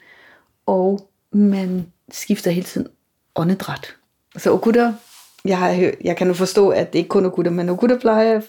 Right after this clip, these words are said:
at s-, snakke om kold åndedræt og varm åndedræt. <laughs> Den analogi, som han brugte, det var den kolde åndedræt,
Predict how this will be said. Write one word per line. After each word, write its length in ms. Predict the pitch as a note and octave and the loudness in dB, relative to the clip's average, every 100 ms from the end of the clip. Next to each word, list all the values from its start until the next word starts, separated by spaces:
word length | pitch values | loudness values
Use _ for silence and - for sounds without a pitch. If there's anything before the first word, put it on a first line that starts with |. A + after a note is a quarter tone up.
| _ | _
at 120 | G3 | -8
s-, 240 | F#3+ - _ _ _ | -8 -12 _ _ _
snakke 340 | - F#3+ F#3+ F#3 | -4 0 2 2
om 220 | E3 - | 0 -4
kold 260 | - C#4 - | -2 0 2
åndedræt 520 | B3 B3 B3 A3+ - - | 2 0 0 -2 -6 -10
og 160 | F#3 F3 _ _ _ _ _ _ _ | -8 -8 _ _ _ _ _ _ _
varm 320 | - F3+ F3+ - | -4 -2 -2 -4
åndedræt. 560 | D3 D3 - - - - _ _ - - - | -8 -8 -10 -12 -14 -18 _ _ -20 -16 -2
<laughs> 120 | C#3 A#2+ D3+ C3+ - - - C3+ - - - _ - _ G3 | 0 0 -2 -4 -6 -8 -8 -12 -8 -10 -10 _ -20 _ 0
Den 140 | G#3+ | 2
analogi, 680 | G3+ F#3+ E3 E3 E3 G#3 E3+ | 2 2 0 0 2 0 0
som 160 | E3+ E3 | -2 -2
han 140 | E3 | -2
brugte, 380 | - D#3+ - F3+ | 0 -2 0 0
det 120 | D#3+ | 2
var 160 | D3+ - | 2 0
den 120 | F#3 | -4
kolde 420 | F3 - G#3 A#3+ | -6 -2 2 2
åndedræt, 400 | F#3 F3+ F#3+ E3 | 0 -4 -6 -8